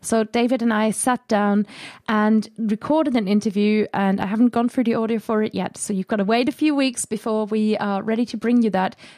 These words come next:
But it's an exciting interview, and I hope you're going to absolutely enjoy it. Also coming up in the next episode, I've got an interview with Alexa Little from Three Thousand Languages. You're going to love that as well. But let's stay present,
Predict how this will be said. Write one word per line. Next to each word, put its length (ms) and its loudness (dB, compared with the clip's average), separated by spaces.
But 320 2
it's 180 -6
an 100 -2
exciting 840 0
interview, 500 2
and 140 -2
I 40 0
hope 340 -4
you're 100 -2
going 140 0
to 180 -6
absolutely 720 -4
enjoy 340 0
it. 240 -4
Also 240 0
coming 320 2
up 260 -2
in 340 2
the 140 0
next 540 -2
episode, 540 -2
I've 120 -8
got 200 -4
an 180 0
interview 420 0
with 360 -2
Alexa 480 -2
Little 320 0
from 240 -2
Three 260 -2
Thousand 380 -2
Languages. 540 -2
You're 100 0
going 160 2
to 120 -4
love 360 2
that 180 -2
as 140 -8
well. 240 -4
But 120 -4
let's 260 -2
stay 260 -2
present, 640 -4